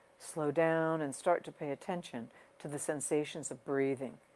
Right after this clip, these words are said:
with curiosity. Right there, it starts to change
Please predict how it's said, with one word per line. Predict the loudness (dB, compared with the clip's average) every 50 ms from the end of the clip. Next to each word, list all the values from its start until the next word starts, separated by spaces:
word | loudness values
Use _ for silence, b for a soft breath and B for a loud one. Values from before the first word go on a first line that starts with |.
| B B B B _ _
with | 0 0 0 0
curiosity. | -4 -4 0 0 2 2 2 2 4 4 2 2 0 -4 -8 -12 -12 -16 -18 -20 -20 _ _ _ _ _ _ _ _ _ _ _ _ _ _ _ _ _ _ _ _ _ _ _ _ _ -20 _ _ _ _ _ _ _ _ _ _ _ _ _ -16 -8
Right | -2 0 0 0 0 0
there, | -4 -4 -4 -4 -6 -8 -14 _ _ _ -16
it | -14 -12
starts | -12 -12 -12 -14 -14 -16
to | -16 -14
change | -10 -10 -8 -6 -6 -6 -6 -6 -6 -10 -12 -16 -18